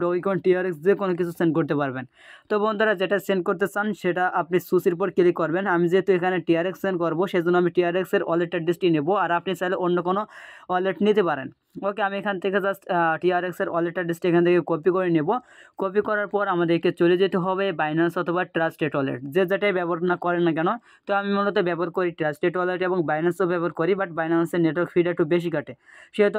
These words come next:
আমরা এখান থেকে চলে যাব। আর আপনি চাইলে Binance থেকেও করতে পারবেন, নেটওয়ার্ক ফি একই রকম কাটে। তো যাই হোক, ট্রাস্টেড ওয়ালেট থেকে করাটাই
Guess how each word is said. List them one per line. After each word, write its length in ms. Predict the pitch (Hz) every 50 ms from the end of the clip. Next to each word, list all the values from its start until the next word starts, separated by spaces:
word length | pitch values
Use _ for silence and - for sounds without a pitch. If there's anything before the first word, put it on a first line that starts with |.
| 208 202
আমরা 160 | 202 202 202 202 202 196 196
এখান 180 | 165 196 180 180 175 160 -
থেকে 140 | 185 165 190 170 -
চলে 160 | 175 170 175 170 165
যাব। 120 | 165 156 175 196 214 208 180 _ _ _ - 190
আর 80 | 180 175 175 180
আপনি 120 | - 240 214
চাইলে 160 | 240 226 226 185 185
Binance 260 | 180 180 190 190 - -
থেকেও 200 | 196 196 196 175 185
করতে 160 | 196 180 - 175 160
পারবেন, 220 | 160 160 190 208 196
নেটওয়ার্ক 240 | 190 170 175 185 170 -
ফি 60 | 202 190 180 180
একই 140 | 170 214 220 233
রকম 160 | 208 214 196 170 160
কাটে। 200 | 156 143 175 214 240 - _ _ - - - _ -
তো 80 | 208 190 185 180 180 165
যাই 80 | 185 208
হোক, 100 | 220 - - - -
ট্রাস্টেড 360 | - 185 180 170 - 196 190 170
ওয়ালেট 200 | 185 180 180 170 - 190
থেকে 180 | 180 170 175 175 165 170
করাটাই 360 | 170 160 160 156 170 170